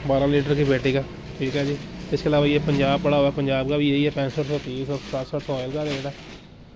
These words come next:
उसके अलावा ये इधर अरीसा ऑयल है, इसमें भी, अ,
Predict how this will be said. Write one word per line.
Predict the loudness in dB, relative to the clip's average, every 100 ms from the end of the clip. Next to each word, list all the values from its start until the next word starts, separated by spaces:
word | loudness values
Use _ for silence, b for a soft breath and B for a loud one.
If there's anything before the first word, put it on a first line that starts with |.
| -20 -10
उसके | -8 -4
अलावा | -2 0 -2
ये | -2 -4 -4 -4 -2
इधर | 0 0 0 -2 -4 -14 -18 -16 -12 -4 -4 -2
अरीसा | -4 -4 -4 -2
ऑयल | 0 0
है, | -4 -8 -16 -20 -20 -20 -20 -10 -8
इसमें | -4 -2 0
भी, | 2 0
अ, | 0 -2 -2 -2 -4